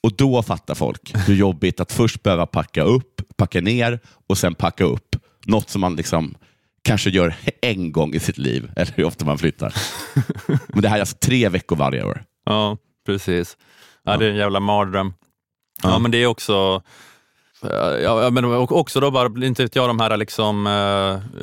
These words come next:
Speaker 2: rika moderaterna som bor på den här landtungan där i Falsterbo,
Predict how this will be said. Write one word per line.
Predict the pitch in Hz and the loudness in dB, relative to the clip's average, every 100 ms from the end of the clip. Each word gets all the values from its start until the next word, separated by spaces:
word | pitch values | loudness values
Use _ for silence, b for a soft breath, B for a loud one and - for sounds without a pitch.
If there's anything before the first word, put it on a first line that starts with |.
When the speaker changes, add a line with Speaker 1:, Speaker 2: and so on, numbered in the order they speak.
| 110 | 0
Speaker 2:
rika | 117 101 - 107 104 104 | 0 -2 0 0 2 0
moderaterna | 107 104 107 107 113 - 101 | -2 0 2 2 0 0 -2
som | 98 95 | 0 0
bor | 98 | 0
på | 95 | 0
den | 98 | 0
här | |
landtungan | 98 101 101 98 104 101 98 95 | 2 2 0 -2 0 0 0 0
där | 92 92 | 0 0
i | 98 | -2
Falsterbo, | - 107 95 - 95 107 104 | 0 0 -2 -4 0 0 0